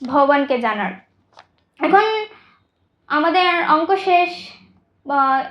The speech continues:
আমি এখন পারদর্শী হয়ে গেছি, আমি এখন পারবো, আমার আর দরকার নেই, আমার আর এই স্যারের দরকার নেই। হুম, এ, সেরকম কি আমাদের গুরুদেবেরও কি দরকার নেই যে আমি ভগবানকে এখন জেনে ফেলেছি, আমার আর এখন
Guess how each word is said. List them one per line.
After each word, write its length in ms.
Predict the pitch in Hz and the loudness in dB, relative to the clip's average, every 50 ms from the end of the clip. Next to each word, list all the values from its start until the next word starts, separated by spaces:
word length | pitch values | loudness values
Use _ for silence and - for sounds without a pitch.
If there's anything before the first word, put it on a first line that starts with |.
| - | -8
আমি 260 | - 277 277 294 302 | -6 -4 -2 -2 -2
এখন 360 | 294 294 302 311 311 302 302 311 302 - - - | -2 -4 -4 -4 -4 -4 -4 -6 -10 -14 -8 -2
পারদর্শী 560 | 311 294 294 302 311 339 359 339 - - 381 | 2 4 4 4 4 2 0 0 0 0 2
হয়ে 280 | 381 370 349 339 330 | 4 4 4 4 2
গেছি, 640 | 285 311 311 302 - - - 320 311 311 311 320 - - - - - - | 0 -2 -2 -4 -6 -8 -8 -6 -6 -6 -8 -10 -14 -18 -20 -20 -12 -8
আমি 180 | - 269 277 285 | -4 -2 -2 0
এখন 260 | 285 330 311 311 302 | 0 0 0 0 2
পারবো, 280 | 302 294 277 269 262 | 4 4 4 4 2
আমার 240 | 277 262 269 277 285 | 2 2 2 2 2
আর 300 | 294 294 285 277 262 247 | 2 2 2 0 0 2
দরকার 380 | 254 277 269 269 269 294 277 277 | 2 2 2 2 0 -2 -2 -2
নেই, 420 | 277 269 269 262 254 254 254 262 - - _ _ _ | -2 -2 -4 -4 -6 -6 -10 -14 -18 -20 _ _ _
আমার 280 | - 254 247 247 240 247 | -12 -10 -8 -6 -6 -4
আর 320 | 247 240 247 240 - - | -4 -4 -4 -4 -6 -8
এই 200 | - - 269 277 | -6 -6 -6 -6
স্যারের 400 | 269 - 285 269 262 269 269 262 | -2 0 0 2 2 2 0 2
দরকার 400 | 247 262 254 262 262 269 254 254 | 2 0 0 0 0 -2 -2 -2
নেই। 160 | 247 240 233 240 | -2 -4 -4 -4
হুম, 260 | 233 240 311 392 480 - - - _ _ _ - - - | -4 -4 -2 -2 -4 -4 -8 -16 _ _ _ -18 -12 -6
এ, 220 | 269 262 262 254 | -4 -2 -2 -2
সেরকম 500 | 262 - - 302 294 320 320 359 349 359 | -2 0 0 2 2 2 2 0 0 0
কি 280 | 339 349 359 359 359 349 | -2 -2 0 0 0 0
আমাদের 380 | 320 277 277 302 311 330 359 320 | 0 0 0 0 0 0 2 2
গুরুদেবেরও 680 | 269 294 302 311 302 349 381 381 415 415 415 403 415 | 2 2 2 2 2 0 0 2 2 0 0 0 -2
কি 120 | 403 349 | 0 2
দরকার 280 | - 302 302 294 381 392 | 2 2 2 2 2 0
নেই 520 | 415 427 427 359 - - 190 - - - - - - - - _ _ _ _ _ _ _ - | 0 0 0 -2 -2 -4 -6 -10 -14 -18 -20 -20 -20 -20 -20 _ _ _ _ _ _ _ -4
যে 120 | 269 294 | 0 2
আমি 420 | 285 285 285 285 294 294 294 285 262 | 2 2 2 2 0 0 0 0 2
ভগবানকে 420 | 285 302 294 294 320 320 320 311 339 | 2 4 4 4 2 2 0 -2 -2
এখন 240 | 330 320 339 320 | -2 -2 -2 -2
জেনে 240 | 269 285 277 269 285 | 0 0 0 0 0
ফেলেছি, 420 | 277 302 277 262 247 233 - 190 185 | -2 -2 -2 -2 -4 -6 -6 -4 -4
আমার 260 | - 254 269 277 277 | -2 0 2 2 4
আর 160 | 277 269 269 | 4 2 2
এখন 380 | 269 269 285 285 277 277 285 | 0 -6 -6 -6 -4 -4 -6